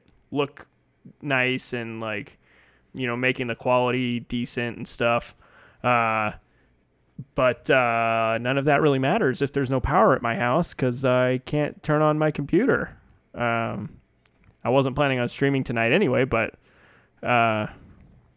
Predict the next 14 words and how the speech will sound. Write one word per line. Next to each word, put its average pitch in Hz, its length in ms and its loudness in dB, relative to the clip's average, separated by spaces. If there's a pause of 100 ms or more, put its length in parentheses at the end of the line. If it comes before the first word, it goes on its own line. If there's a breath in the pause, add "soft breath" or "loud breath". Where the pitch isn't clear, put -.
(260)
yeah, 143 320 4 (100)
I 123 120 -2
mean, 135 180 0
it's, 120 300 -2
uh, 120 340 4
it 120 140 -2
just 151 200 -2
occurred 160 220 6
to 165 60 2
me, 139 120 4
like, 120 260 2
wow, 147 300 6
if 117 140 -2
I 127 360 2